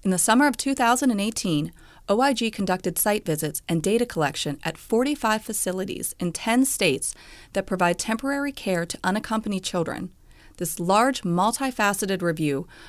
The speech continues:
focused on the health and safety of children in H H S custody. O I G is publishing a series of reports resulting from this review,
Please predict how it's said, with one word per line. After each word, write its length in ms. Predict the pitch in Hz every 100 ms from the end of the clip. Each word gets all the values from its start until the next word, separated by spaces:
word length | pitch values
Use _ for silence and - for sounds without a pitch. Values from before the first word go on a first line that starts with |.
| -
focused 380 | 190 190 220 -
on 160 | 175 165
the 60 |
health 320 | 156 180 233 -
and 100 | 202
safety 340 | - 202 - 180
of 80 |
children 520 | - - 220 170 147 156 - -
in 100 | 160 -
H 180 | 185
H 160 | 190 180
S 180 | 165 -
custody. 580 | 180 170 - - - - _ -
O 120 | 226 294
I 140 | 349
G 180 | - 214
is 140 | 190
publishing 540 | - 185 185 185 185 -
a 60 |
series 440 | 185 - 247 277 269
of 80 | 240
reports 540 | 220 - 202 - -
resulting 420 | 170 180 202 233
from 140 | 233 196
this 260 | 175 -
review, 480 | 180 175 208 -